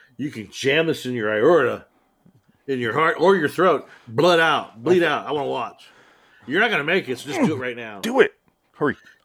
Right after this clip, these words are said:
Speaker 1: <laughs>
Speaker 2: Hold on, hold on, hold on.
Speaker 1: Ah!
Speaker 2: Now, now.
Speaker 1: They call, they call me the trash can man too.
Speaker 2: I wanna make your blood pink. Mm.
Speaker 1: <laughs>
Speaker 2: Uh.
Speaker 1: Oh, oh, no.
Speaker 2: <laughs> Yeah.
Speaker 1: Oh God, no.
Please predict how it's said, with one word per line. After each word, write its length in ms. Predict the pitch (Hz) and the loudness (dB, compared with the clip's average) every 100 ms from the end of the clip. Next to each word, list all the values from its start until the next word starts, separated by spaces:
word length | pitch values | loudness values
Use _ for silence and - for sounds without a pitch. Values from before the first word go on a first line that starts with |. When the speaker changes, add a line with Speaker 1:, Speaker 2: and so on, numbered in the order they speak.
| - | -18
Speaker 1:
<laughs> 340 | - - _ | -18 -18 _
Speaker 2:
Hold 120 | 120 | 2
on, 120 | 147 151 | 6 8
hold 160 | 175 | 10
on, 80 | 180 | 12
hold 180 | 196 208 | 12 10
on. 60 | |
Speaker 1:
Ah! 280 | 302 311 302 294 | 6 4 8 10
Speaker 2:
Now, 640 | 214 262 277 240 208 - _ _ _ _ _ _ _ | 10 10 10 10 8 2 _ _ _ _ _ _ _
now. 300 | - 359 349 | -12 -10 -8
Speaker 1:
They 60 | 320 | -10
call, 360 | - 170 147 135 _ | -10 -12 -12 -18 _
they 100 | - | -20
call 280 | 151 175 160 | -14 -12 -12
me 140 | 165 151 | -12 -14
the 120 | 127 | -16
trash 420 | - 160 143 - | -14 -10 -10 -12
can 240 | 147 139 131 | -14 -14 -12
man 280 | 131 127 120 | -14 -14 -16
too. 440 | 151 147 127 98 - | -14 -12 -12 -8 -2
Speaker 2:
I 60 | |
wanna 140 | - 143 | -2 0
make 220 | 139 135 | -4 -6
your 60 | 113 | -8
blood 260 | 117 101 | -8 -8
pink. 440 | - 123 113 - _ _ _ | -8 -8 -8 -10 _ _ _
Mm. 520 | 196 165 135 120 110 127 - | -4 -2 -4 -8 -12 -14 -10
Speaker 1:
<laughs> 60 | |
Speaker 2:
Uh. 520 | 175 180 147 127 117 101 | -2 4 6 6 4 -2
Speaker 1:
Oh, 260 | - 135 113 - - - - | -12 -14 -14 -14 -16 -18 -8
oh, 400 | 190 - 170 - 131 | -8 -6 -8 -6 -8
no. 460 | 113 131 151 131 95 | -6 -6 -6 -8 -8
Speaker 2:
<laughs> 40 | |
Yeah. 360 | 107 131 143 107 - - | -2 2 4 2 -8 -14
Speaker 1:
Oh 460 | 139 151 156 127 98 | -10 -6 -4 -6 -8
God, 520 | 95 123 131 110 95 | -10 -6 -6 -6 -8
no. 440 | 120 127 117 104 | -10 -8 -8 -10